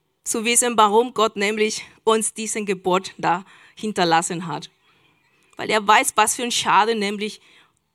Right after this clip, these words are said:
uns ständig zu vergleichen, uns Neid in unsere Gemeinschaft bringt.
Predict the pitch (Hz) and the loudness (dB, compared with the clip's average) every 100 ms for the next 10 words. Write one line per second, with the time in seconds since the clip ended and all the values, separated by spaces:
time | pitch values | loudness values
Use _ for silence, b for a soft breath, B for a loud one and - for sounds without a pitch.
0 | _ 226 214 - - 226 269 269 233 247 | _ -2 0 0 2 2 2 0 0 -2
1 | 220 202 196 - 226 233 B B B - | 2 4 4 2 -6 -10 B B B -6
2 | 208 - 185 175 185 214 - - - 202 | -4 -2 2 4 4 4 -2 -10 -6 -2
3 | 196 190 180 175 170 170 196 180 175 - | -2 -2 -4 -2 0 0 -2 -6 -12 -14
4 | 170 185 - | -14 -14 -18